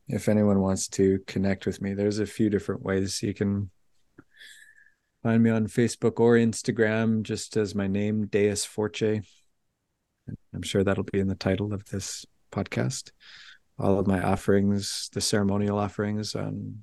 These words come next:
are on my website, with I sh-, which I share with my partner, Aga. It's the soma heart dot com.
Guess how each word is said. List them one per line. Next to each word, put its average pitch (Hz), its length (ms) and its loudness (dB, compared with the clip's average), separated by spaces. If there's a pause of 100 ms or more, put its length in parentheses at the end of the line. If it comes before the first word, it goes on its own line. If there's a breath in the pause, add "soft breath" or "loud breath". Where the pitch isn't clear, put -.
(120)
are 95 160 0
on 95 120 2
my 95 120 -2
website, 101 480 0 (460)
with - 180 -6
I 98 60 -2
sh-, - 280 -6 (140)
which 104 240 0
I 104 100 -2
share 101 280 2
with 101 160 0
my 101 80 -2
partner, 107 320 -4
Aga. 107 240 0
It's 123 280 -6
the 95 200 -6
soma 110 440 0
heart 120 460 0 (580 soft breath)
dot - 200 -6
com. 135 400 0